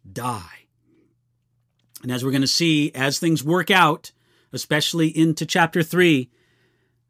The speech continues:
that's what's gonna happen. Let's not get too ahead of ourselves. Let's conclude our time together in Genesis chapter two, verses one through seventeen, with seeing how this section, which speaks about Adam in the Garden of Eden,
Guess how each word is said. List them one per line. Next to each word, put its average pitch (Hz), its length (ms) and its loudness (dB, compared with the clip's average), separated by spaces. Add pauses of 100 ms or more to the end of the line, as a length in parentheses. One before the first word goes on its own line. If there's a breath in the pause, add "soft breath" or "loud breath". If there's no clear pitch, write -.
that's 131 200 -6
what's 135 120 -6
gonna 120 180 -2
happen. 110 380 -10 (400)
Let's 160 180 0
not 170 120 4
get 170 180 -6
too 165 240 -2
ahead 151 260 -4
of 165 80 -2
ourselves. 131 560 -4 (260 soft breath)
Let's - 160 0
conclude 190 680 0
our 160 140 0
time 175 360 2
together 156 480 0
in 139 260 -2
Genesis 160 380 -2
chapter 165 260 -4
two, 160 280 0
verses 147 300 -4
one 160 180 2
through 160 140 -2
seventeen, 143 640 -4 (640)
with 165 120 2
seeing 202 400 0
how 175 320 2
this 165 360 -2
section, 175 680 0
which 160 320 -4
speaks 196 280 -4
about 175 240 -2
Adam 202 400 2
in 190 80 0
the 175 60 -2
Garden 185 300 4
of 175 120 -2
Eden, 127 260 0